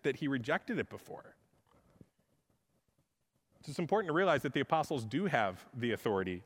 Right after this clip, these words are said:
to convey to us the will and the words of Jesus. Also, it's super important because this is a distinction between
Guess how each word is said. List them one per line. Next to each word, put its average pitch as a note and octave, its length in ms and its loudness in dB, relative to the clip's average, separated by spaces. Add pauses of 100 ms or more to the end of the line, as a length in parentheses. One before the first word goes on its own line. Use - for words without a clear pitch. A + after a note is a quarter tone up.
to B2+ 100 -4
convey A2 380 0
to G#2 220 -2
us F#2+ 200 0 (240)
the A#2+ 80 -6
will G#2+ 440 -2
and A#2 120 -4
the G#2+ 60 0
words G2 400 0
of G#2 100 -6
Jesus. - 560 -10 (1800)
Also, A#3+ 220 -2
it's A#3+ 140 -4
super F#3+ 200 0
important E3 340 0
because F3+ 200 2
this F#3+ 180 0
is G3 120 2
a F#3 80 2
distinction E3 500 0
between D#3 400 -2